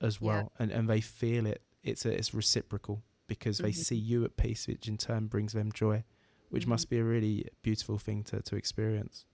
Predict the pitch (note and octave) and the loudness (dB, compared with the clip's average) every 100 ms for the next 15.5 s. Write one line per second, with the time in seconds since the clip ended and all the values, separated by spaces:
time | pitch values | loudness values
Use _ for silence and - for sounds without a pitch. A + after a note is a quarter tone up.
0 | _ _ _ - - C4+ C#4 D#4+ G#3 F3 | _ _ _ -20 -4 0 2 4 4 2
1 | F3 F3+ E3+ - F#3 E3+ F3 G#3+ G#3+ G#3+ | 0 -2 -2 -2 -2 -2 -2 2 2 2
2 | F3 E3+ E3 D#3 D3+ D#3 D#3 D3 D3 C#3 | 0 0 0 -2 -2 -2 -2 0 0 -2
3 | C#3 - - _ - G3 G3 - G#3+ C#4 | -6 -10 -20 _ -4 -4 -2 2 4 4
4 | F#4 F3 E3+ - D#3+ - - E3 E3+ F3 | 4 2 0 0 -2 -4 -6 -6 -4 -4
5 | - - E3 E3 D#3+ D3+ - E3 E3+ F3 | -6 -10 -4 0 0 0 -2 -6 0 -2
6 | F3 D#3 D3+ - D#3+ D#3 - D3+ D3+ D3 | 0 -2 -2 -4 -4 -4 -2 -2 -2 0
7 | D3 D3+ E3+ D#3+ D#3 D3+ D#3 D#3 D3 D3+ | 0 2 2 0 0 0 0 -2 -2 0
8 | D3+ D3 D3 C#3+ D3+ D3 D3+ C#3+ D3+ C#3+ | 0 2 2 0 -2 0 -2 0 0 2
9 | D3 C#3+ C#3 C#3 C#3 D#3 F3+ F3+ D#3+ D3+ | 2 2 -2 0 2 4 2 2 2 2
10 | D3+ D#3 D3+ C#3+ D3+ - D#3+ - D#3 - | 0 0 0 0 -2 -4 -4 -4 -4 -4
11 | C#3+ C#3+ - - - - G3 G3+ G3 F3 | -2 -2 -2 -10 -20 -2 2 4 4 6
12 | D3 D3 E3+ D#3+ D#3+ D#3 - D3+ D#3+ D#3 | 4 4 -2 -2 -2 -2 -2 0 2 2
13 | D3 D3+ C#3 D3+ D3+ D3+ D3 - - D#3 | 2 0 -2 -2 -2 -2 -2 -2 -4 -4
14 | D3+ D3 D3 D3 C3+ - - - - D#3+ | -2 -2 -2 -2 -2 -2 -6 -6 0 4
15 | D#3 D3+ D3+ D#3 | 4 4 2 0